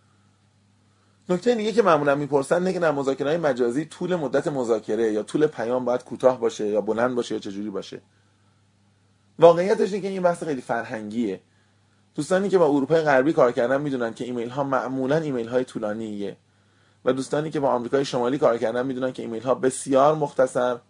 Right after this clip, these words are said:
و مستقیم در مورد تارگت مذاکره است و معمولاً خیلی حاشیه نداره. بنابراین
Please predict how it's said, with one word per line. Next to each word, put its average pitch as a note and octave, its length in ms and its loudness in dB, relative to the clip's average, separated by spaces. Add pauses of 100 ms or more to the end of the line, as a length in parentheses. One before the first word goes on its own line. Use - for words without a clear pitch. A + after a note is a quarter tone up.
(440)
و A#2+ 180 4
مستقیم C3 680 2
در C3 160 4
مورد B2 460 2 (340)
تارگت A#2+ 640 4 (460)
مذاکره G#2 500 0
است D#2+ 240 -6
و A#2 80 0
معمولاً A2+ 380 -4
خیلی A#2+ 240 -6
حاشیه G#2+ 300 -4
نداره. G2+ 340 -6
بنابراین B2+ 520 -4